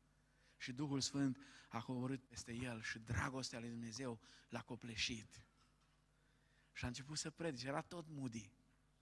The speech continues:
tot gras, cu o sută patruzeci de chile, tot mare așa, tot agramat cum era și până atunci.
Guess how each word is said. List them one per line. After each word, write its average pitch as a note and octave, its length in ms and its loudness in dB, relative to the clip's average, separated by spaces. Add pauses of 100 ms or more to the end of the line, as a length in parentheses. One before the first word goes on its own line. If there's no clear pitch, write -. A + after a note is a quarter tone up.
(280)
tot D#3+ 220 -2
gras, C3 380 0
cu - 120 -10
o A#2 60 -6
sută A#2+ 180 -4
patruzeci A#2+ 520 -2
de A#2 80 -4
chile, A2 500 -8 (760)
tot E3 220 2 (120)
mare C3 520 2
așa, G#2+ 380 -8 (680)
tot F3 220 2
agramat C3+ 600 4
cum B2+ 140 -4
era B2 180 0
și A#2+ 100 -8
până B2 180 -6
atunci. A2+ 500 -8